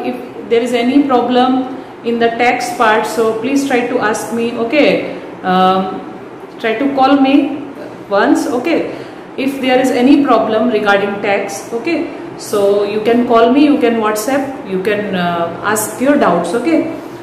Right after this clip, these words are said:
so see, in question number one, what is given? Cost of computer and cost of printer is given, and it is given that the rails, uh, rate of, uh, rate of sales, uh, sales tax on these two items is seven percent. Okay, altogether it is seven percent,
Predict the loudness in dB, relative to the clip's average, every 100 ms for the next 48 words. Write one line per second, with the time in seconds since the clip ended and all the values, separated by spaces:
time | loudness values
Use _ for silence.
0 | -12 -2 0 4 4 4 0 -2 0 0
1 | 2 4 4 4 4 6 6 6 2 0
2 | 0 0 -2 -4 -10 -14 -8 -2 0 0
3 | -2 0 0 0 0 2 4 4 4 0
4 | 0 -2 -2 -4 -2 -2 -2 -2 0 2
5 | 2 0 -6 -8 -4 0 0 -2 -8 -12
6 | -10 -6 -2 0 0 2 2 2 0 0
7 | 0 0 2 2 2 0 -2 0 2 2
8 | 2 2 2 0 -8 -12 -14 -4 2 4
9 | 4 4 2 2 2 0 0 0 0 -2
10 | -2 0 0 0 0 0 0 0 0 0
11 | 0 0 0 2 2 2 2 0 0 0
12 | 0 0 -2 -2 -4 -4 -4 -6 -4 -2
13 | 2 2 2 2 2 4 4 2 -2 -2
14 | -2 -4 -4 -4 -4 -4